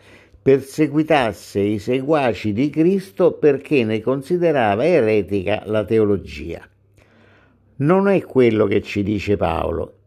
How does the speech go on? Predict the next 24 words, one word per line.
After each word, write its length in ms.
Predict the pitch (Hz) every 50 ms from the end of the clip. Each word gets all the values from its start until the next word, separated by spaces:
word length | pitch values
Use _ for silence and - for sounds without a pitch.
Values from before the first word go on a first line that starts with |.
| _ - - - - _ -
e 160 | 110 120 131
l'asserzione 1040 | 139 147 147 147 147 - 190 202 185 196 - - 170 170 165 160 151 151 147 147 -
è 160 | - 135 139
storicamente 840 | 131 - - 151 147 151 147 135 139 135 135 127 120 117 107 - 120
improbabile. 960 | 117 113 107 98 107 113 104 92 82 82 80 82 90 87 85 80 85 85 - - _ _ _ _ _ _ _ - - _ _ _
Gli 160 | - 104 113 131
ebrei 420 | 131 117 110 139 151 151 147 139
del 220 | 120 123 120 110
primo 340 | - - 110 127 120 113 113
secolo 720 | 113 - 131 135 151 170 175 165 180 175 170 151 - - _
avevano 640 | - 113 113 117 127 139 156 160 151 135 131 120 120 120
una 160 | 117 117 117
grande 480 | 117 135 151 151 147 139 120 120 117
varietà 500 | 107 110 110 107 113 113 104 123 135 127
di 140 | 117 107 104
convinzioni 840 | 90 98 104 104 101 107 107 95 92 - - 127 127 123 117 107 98
teologiche 920 | 95 98 101 101 107 123 139 151 151 147 151 156 156 156 156 175 - _ _ _
e 140 | - 98 104
di 140 | 98 107 120
aspetta-, 540 | 123 120 - - - 156 156 151 151 147 - - - - - _
e 180 | - 113 110 113
di 160 | 104 104 110
aspettative 800 | 113 113 - - - 151 151 151 160 151 113 107 98 95 87 87
messianiche." 920 | 92 101 104 98 - - - 82 73 - - 85 85 82 - - - -